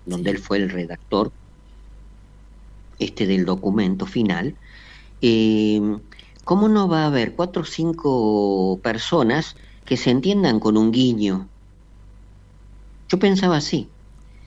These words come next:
Speaker 1: Y después recién me di cuenta que él no había elegido amigos. Él había elegido ocho, nueve, diez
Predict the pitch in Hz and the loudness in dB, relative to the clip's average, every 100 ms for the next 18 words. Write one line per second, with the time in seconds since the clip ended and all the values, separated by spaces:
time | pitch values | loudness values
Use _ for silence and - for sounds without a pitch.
0 | - - - - 165 190 190 - 294 208 | -20 -20 -4 2 4 4 2 0 2 2
1 | - 101 - 110 98 101 98 98 104 98 | 0 -8 -6 -4 -2 -2 -2 -4 -4 -4
2 | 107 - 170 170 151 131 147 175 110 95 | -6 -4 0 2 2 0 -2 -2 -2 -2
3 | 98 - 120 104 98 101 98 95 87 90 | -6 -6 -4 -4 -4 -4 -4 -4 -6 -8
4 | - - - - - - - - - 202 | -12 -20 -20 -20 -20 -20 -20 -20 -4 0
5 | 214 - - 135 156 156 143 - 113 117 | 2 0 -6 -4 -2 -2 -2 -4 -4 -4
6 | 120 - 127 107 92 90 95 - 165 127 | -6 -8 -6 -4 -2 -4 -6 -2 0 0
7 | - - 92 117 160 104 95 98 127 160 | -2 -8 -4 -2 -2 0 -2 -2 0 0
8 | 202 190 | 0 -2